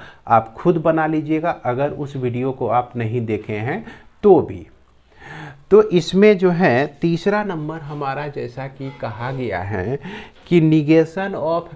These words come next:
P conditional Q जो होता है, यह इक्विवेलेंट होता है P and negation of Q होता है। तो इसको जो है हम लोग ट्रूथ टेबल पर ही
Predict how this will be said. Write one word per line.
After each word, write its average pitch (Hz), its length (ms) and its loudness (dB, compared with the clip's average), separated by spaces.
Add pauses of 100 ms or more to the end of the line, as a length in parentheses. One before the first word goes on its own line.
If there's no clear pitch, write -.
(180)
P 170 100 -4 (240)
conditional 143 680 -6 (140)
Q 170 380 -6
जो 147 180 -4
होता 120 420 -6
है, 110 460 -6 (380)
यह 147 340 2
इक्विवेलेंट 151 840 0
होता 139 320 -4
है 143 240 -8 (240)
P 160 120 -4 (720)
and 127 400 4 (500)
negation 165 680 0
of 165 340 -2 (100)
Q 175 300 -6
होता 98 280 -10
है। - 220 -20 (560)
तो 226 100 0 (100)
इसको 202 560 -4
जो 180 180 -2
है 170 260 -6
हम 156 200 -6
लोग 170 280 -6 (120)
ट्रूथ 202 440 -2 (300)
टेबल 147 480 -2 (160)
पर 123 200 -4
ही 143 480 -4